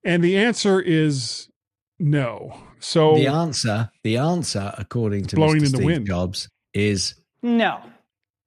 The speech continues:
Speaker 1: Exactly. So eventually we will get rid of the Skype number and we will just <laughs> go with the Google Voice number. <sighs> And also there is one more from, uh, from Doctor Dream. Do you know who he is?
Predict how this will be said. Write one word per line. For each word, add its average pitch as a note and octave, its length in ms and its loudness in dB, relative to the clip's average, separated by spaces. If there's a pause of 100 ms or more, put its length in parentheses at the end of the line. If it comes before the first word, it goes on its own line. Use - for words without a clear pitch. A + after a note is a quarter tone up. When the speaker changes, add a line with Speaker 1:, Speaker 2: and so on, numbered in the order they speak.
(160)
Speaker 1:
Exactly. C#3 600 0 (440)
So F#3 200 4
eventually A#3+ 580 4
we F#3 160 4
will G#3+ 220 6
get G#3 160 -2
rid F3+ 160 4
of E3+ 80 2
the E3 60 2
Skype D#3 340 2
number C#3+ 320 2
and C3 240 -4
we B2+ 120 0
will B2 160 -2
just A#2+ 260 -8
<laughs> - 0 -
go D3+ 180 -6
with D#3+ 240 2
the F3 100 0
Google D#3 360 2
Voice - 460 -2
number. C3 340 -2 (920)
<sighs> C#3 60 0 (400)
And F3 140 0
also A3 560 4
there F3 200 4
is D3 120 2
one B3+ 260 4
more C4 300 4
from, F#3+ 380 2
uh, F#3 220 6 (500)
from E3+ 240 2
Doctor G3 380 2
Dream. E3 380 2
Do B2 100 -2
you D3 80 2
know E3 60 4
who E3+ 160 2
he F3+ 260 0
is? F#3 360 -4